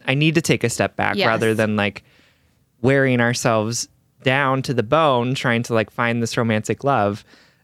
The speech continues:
Speaker 1: Um,
Speaker 2: And instead of feeling like you're failing, you know what I mean?
Speaker 1: Right. Yep.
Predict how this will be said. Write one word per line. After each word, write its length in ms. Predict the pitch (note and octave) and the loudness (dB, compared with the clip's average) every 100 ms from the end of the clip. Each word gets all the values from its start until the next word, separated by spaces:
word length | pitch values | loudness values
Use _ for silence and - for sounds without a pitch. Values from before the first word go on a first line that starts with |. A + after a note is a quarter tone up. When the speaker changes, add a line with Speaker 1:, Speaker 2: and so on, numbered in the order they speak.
| - | -4
Speaker 1:
Um, 460 | A#2+ G2 G#2 B2+ - | -2 -2 -4 -6 -2
Speaker 2:
And 160 | B3+ | 2
instead 260 | C#4+ C#4 C#4+ | 2 2 0
of 120 | D4+ | -2
feeling 340 | - B3+ B3 A#3 | -2 0 2 0
like 180 | A3 | 0
you're 120 | G#3+ F#3+ | 0 -4
failing, 760 | - G3+ G#3 G#3+ C#3+ F#2 G#3+ - _ | -2 0 2 2 0 0 -4 -6 _
you 160 | - G3+ | -2 0
know 100 | G3 | 2
what 120 | F3+ | 2
I 60 | F3+ | 2
mean? 240 | E3+ E3 | 2 2
Speaker 1:
Right. 200 | A#2+ G2 - - _ _ _ _ _ _ | 0 -2 -6 -18 _ _ _ _ _ _
Yep. 180 | D3 D3+ | -2 -2